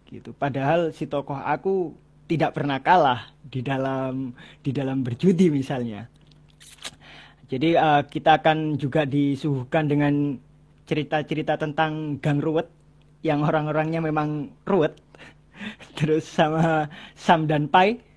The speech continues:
yang betul-betul dungu. Dan tentu saja ayahnya yang keparat.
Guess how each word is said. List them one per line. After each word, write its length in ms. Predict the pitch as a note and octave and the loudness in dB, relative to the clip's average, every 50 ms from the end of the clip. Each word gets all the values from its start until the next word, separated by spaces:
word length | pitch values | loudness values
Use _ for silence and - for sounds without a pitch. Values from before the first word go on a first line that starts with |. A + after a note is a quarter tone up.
| _ _ _ _ _ _ - | _ _ _ _ _ _ -6
yang 320 | D#3 D3+ D3 D3 D3+ C#3+ | -2 0 0 0 0 0
betul-betul 800 | B2 D3 - E3 D3+ C3+ D3+ C#3 - D#3 D#3 D3+ D3+ D3+ D3 - - - - | -2 -2 -2 -2 -2 -2 -2 -2 0 0 2 2 0 0 -2 -4 -8 -8 -4
dungu. 400 | D#3 D3+ C#3 D3+ D#3 D#3+ F3+ A#3 B3 - _ _ _ _ - _ _ _ _ _ _ _ - - - - - - - _ | -4 -2 -2 -2 -4 -6 -6 -8 -10 -14 _ _ _ _ -20 _ _ _ _ _ _ _ -20 -20 -18 -18 -18 -20 -6 _
Dan 240 | - C#3+ C#3+ D3 C#3+ | 0 0 2 2 0
tentu 240 | D3+ D3 C#3 D#3+ - | 0 -2 -2 0 2
saja 480 | E3+ D#3+ E3+ - G#3 F3+ D3 C3 A2 | 2 2 4 6 6 6 6 4 2
ayahnya 480 | G#2 B2+ C#3 C#3+ D3+ C3+ C#3 E3 E3 D3 | 0 0 2 2 0 0 0 -2 -2 0
yang 240 | C#3 C3+ B2+ B2 A#2+ | 0 0 -2 -2 -4
keparat. 460 | - - - C3 D#3 D#3+ C#3 A#2 - | -6 -4 0 2 2 2 2 0 -4